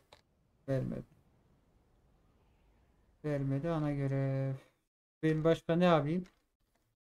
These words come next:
Denizde bir tane olayım vardı. Denizin olayı burada galiba. Ben oradayım. Hızlı ışından yoktu değil mi etrafımda? Yok. Aa, şurayı açtıydık.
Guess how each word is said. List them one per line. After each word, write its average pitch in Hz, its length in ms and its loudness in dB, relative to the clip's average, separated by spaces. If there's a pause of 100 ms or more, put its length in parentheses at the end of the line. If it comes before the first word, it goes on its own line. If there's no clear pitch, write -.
(140)
Denizde 175 480 8
bir 180 80 2
tane 180 360 6
olayım 175 460 6
vardı. 147 400 4
Denizin 170 400 4
olayı 175 360 6
burada 156 260 4
galiba. 127 520 0 (1080)
Ben 160 140 2
oradayım. 160 640 0 (1400)
Hızlı 156 240 4
ışından 190 340 6
yoktu 185 400 2
değil 165 100 2
mi 156 60 0
etrafımda? 135 680 -2
Yok. 139 220 -6 (360)
Aa, 160 140 6
şurayı 165 280 6
açtıydık. 156 420 2